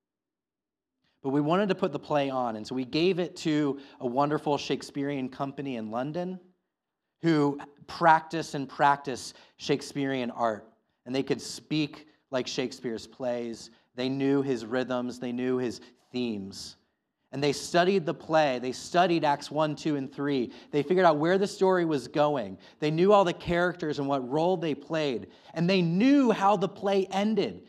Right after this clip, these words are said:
They had the last page. And then they put on the show. And for all of Act four, they had to make it up.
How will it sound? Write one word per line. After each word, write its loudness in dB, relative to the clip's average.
They -6
had 0
the 0
last 2
page. -8
And -10
then 0
they 4
put -2
on -2
the -6
show. -2
And -6
for 0
all 6
of 0
Act 0
four, 2
they -4
had 2
to -2
make -2
it 0
up. -2